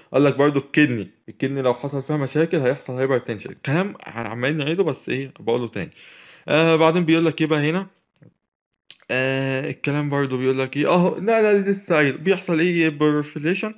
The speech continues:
اهو بيرفليشن وبعدين ديفرنشيشن وبيبقى في بالانس ما بينهم. و-، ولو الكورتيزول عالي، آه، هنا بقى بيقول لك ايه؟ الكورتيزول لو عالي، فين؟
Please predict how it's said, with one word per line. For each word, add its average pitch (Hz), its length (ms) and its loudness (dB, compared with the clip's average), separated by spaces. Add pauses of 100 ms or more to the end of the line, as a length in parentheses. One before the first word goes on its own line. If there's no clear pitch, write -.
(420)
اهو 139 120 4
بيرفليشن 143 680 0
وبعدين 135 380 0
ديفرنشيشن 143 680 -2 (280)
وبيبقى 127 320 -6
في 151 120 -2
بالانس 147 360 -2
ما 123 100 -10
بينهم. 196 380 0 (300)
و-، 131 640 6
ولو 131 300 4
الكورتيزول 135 640 0
عالي، 180 320 2 (380)
آه، 127 360 2
هنا 147 180 0
بقى 156 120 4
بيقول 156 180 2
لك 156 180 -2
ايه؟ 170 120 0 (240)
الكورتيزول 131 640 -2
لو 147 80 4
عالي، 175 320 0 (1500)
فين؟ 147 300 -4